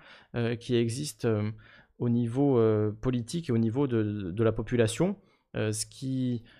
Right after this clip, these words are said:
est peut-être le cas en surface au niveau de l'élite, mais qui, à mon avis, est, est beaucoup moins le cas, euh, dès qu'on, dès qu'on tire le rideau, hein. On, on, on sent bien que l'intérêt des milliardaires, que ce soit démocrate ou républicain, hein, peu importe la couleur du drapeau,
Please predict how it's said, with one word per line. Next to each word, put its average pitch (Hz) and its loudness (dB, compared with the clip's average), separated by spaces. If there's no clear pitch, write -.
est 139 2
peut-être 185 0
le 160 6
cas 175 0
en 165 4
surface 160 0
au 135 -2
niveau 127 2
de 117 -2
l'élite, 151 0
mais 120 2
qui, 123 -2
à 120 4
mon 117 2
avis, 120 0
est, 107 0
est 117 -2
beaucoup 123 -6
moins 120 0
le 113 -2
cas, 147 -2
euh, 110 0
dès 127 0
qu'on, 113 0
dès 117 0
qu'on 131 -2
tire 123 0
le 123 4
rideau, 127 2
hein. 123 2
On, 104 -4
on, 110 -4
on 117 -2
sent 131 -2
bien 156 0
que - -6
l'intérêt 143 2
des 131 0
milliardaires, 131 2
que 131 -4
ce 131 -8
soit 135 0
démocrate 127 0
ou 120 -2
républicain, 117 0
hein, 139 2
peu 131 -2
importe 131 0
la 127 2
couleur 127 2
du 120 -4
drapeau, 113 4